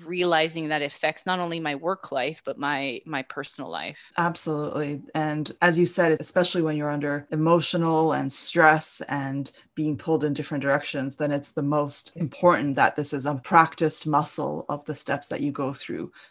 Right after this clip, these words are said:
Speaker 2: to make sure you are being critical. Otherwise, you do
Speaker 1: Yeah.
Speaker 2: fall into that trap of an instant decision that actually in the end isn't necessarily the most rational or best outcome.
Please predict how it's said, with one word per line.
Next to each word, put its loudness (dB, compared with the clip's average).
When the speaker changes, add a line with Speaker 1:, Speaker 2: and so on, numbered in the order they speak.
Speaker 2:
to -6
make -2
sure -6
you -2
are -2
being -2
critical. -4
Otherwise, 0
you -4
do -2
Speaker 1:
Yeah. 0
Speaker 2:
fall -4
into -6
that -4
trap 4
of -4
an -4
instant -4
decision -4
that -4
actually -6
in -4
the -6
end -10
isn't -6
necessarily -2
the -6
most -4
rational -4
or -8
best -8
outcome. -6